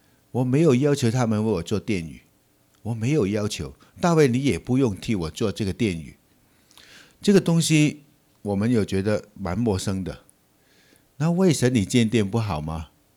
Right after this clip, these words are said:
你从前是动态，你为什么是一个动态的神呢？对，原来我们去的哪里，神都无所不在。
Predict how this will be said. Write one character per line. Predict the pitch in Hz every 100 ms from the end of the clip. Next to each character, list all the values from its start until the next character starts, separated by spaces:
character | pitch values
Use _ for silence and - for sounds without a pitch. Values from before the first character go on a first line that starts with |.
| _ _ _ _ _
你 | 107 107 107 107 104 98
从 | - 123 175
前 | 156 143
是 | 139
动 | 123 151 113
态， | 127 113 - -
你 | - 117 120
为 | 165 185
什 | 117
么 | 117
是 | 143 123
一 | 127
个 | 117
动 | - 113
态 | 120 107
的 | 90
神 | 87 87 87
呢？ | 107 117 98 _ _ _ _ _
对， | - 131 85
原 | 78 110
来 | 139
我 | 139
们 | 95 107
去 | - 127
的 | 110
哪 | 98 98
里， | 101
神 | 85 95
都 | 110
无 | 98 98
所 | 101 76
不 | 92
在。 | - 92